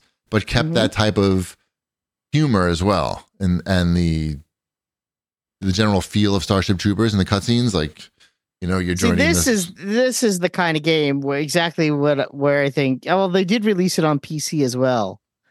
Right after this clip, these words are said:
Speaker 2: where I think it would make sense to cast a wide net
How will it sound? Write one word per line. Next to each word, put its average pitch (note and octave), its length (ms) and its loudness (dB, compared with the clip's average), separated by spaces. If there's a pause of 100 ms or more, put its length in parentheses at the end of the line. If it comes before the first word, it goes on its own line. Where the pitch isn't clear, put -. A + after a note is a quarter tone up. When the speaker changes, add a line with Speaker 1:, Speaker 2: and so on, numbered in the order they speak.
(380)
Speaker 2:
where B2+ 680 0
I D3 120 0
think D3 240 -2
it - 20 2
would D3 220 0
make C3+ 180 0
sense A#2+ 720 -4 (680)
to D#3+ 80 -12
cast D3 360 0
a C#3+ 60 2
wide B2+ 420 0
net A#2 260 -2